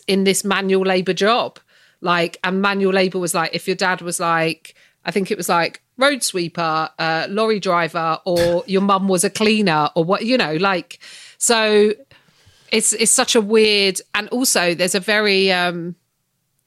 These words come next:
my, both ti-, my, my parents I describe as, like, charismatic lunatics.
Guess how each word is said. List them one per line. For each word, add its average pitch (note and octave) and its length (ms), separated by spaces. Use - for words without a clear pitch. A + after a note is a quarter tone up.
my, G#3+ 140
both B3+ 360
ti-, C4+ 120
my, A#3 260
my A#3 160
parents A3+ 460
I F#3+ 80
describe F3+ 640
as, E3 160
like, D3 260
charismatic F#3 720
lunatics. G3+ 920